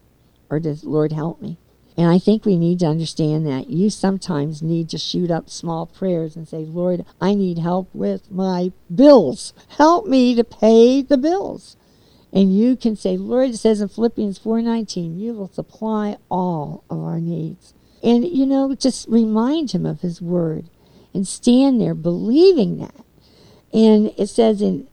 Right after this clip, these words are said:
Ephesians three twenty, God is able to do immeasurably more than all we ask or imagine according to his power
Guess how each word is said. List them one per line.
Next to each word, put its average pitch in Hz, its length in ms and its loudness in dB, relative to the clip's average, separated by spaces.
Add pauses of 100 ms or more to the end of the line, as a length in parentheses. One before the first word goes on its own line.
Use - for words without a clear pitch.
(120)
Ephesians 190 640 0
three 233 260 -2
twenty, 170 560 -2 (680)
God 247 360 2
is 202 120 0
able 180 300 2
to 170 240 -6 (160)
do 175 380 2
immeasurably 180 800 0
more 208 760 0 (400)
than 170 240 0
all 185 300 0
we 143 280 -4
ask 208 380 0
or 247 80 -2
imagine 160 560 -4 (320)
according 160 520 0
to 143 160 -10 (180)
his 208 340 2
power 151 560 -10